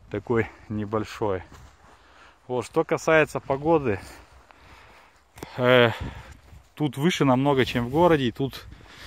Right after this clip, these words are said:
может быть зима, а в городе лето. Так и как касается тех гор, которые напротив.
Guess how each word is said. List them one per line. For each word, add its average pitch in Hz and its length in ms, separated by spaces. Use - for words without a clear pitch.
может 131 320
быть 131 140
зима, 127 300
а 127 40
в 110 60
городе 117 340
лето. 98 320
Так 110 160
и 107 40
как 117 200
касается 113 560
тех 107 260
гор, 113 220
которые 92 340
напротив. - 640